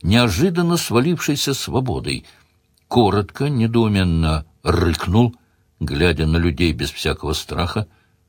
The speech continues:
«Обижай его быстренько», — сказал Сварог.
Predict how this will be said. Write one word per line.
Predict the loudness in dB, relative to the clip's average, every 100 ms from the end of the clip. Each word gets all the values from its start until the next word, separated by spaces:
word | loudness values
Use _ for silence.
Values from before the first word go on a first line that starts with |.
| _ _ _ -10
«Обижай | -6 -2 0 -2
его | -2 -4 -4
быстренько», — | -4 -6 -4 -4 0 -2 -2 _ _ _
сказал | -10 -6 -4 -2
Сварог. | -2 -2 -4 -4 -10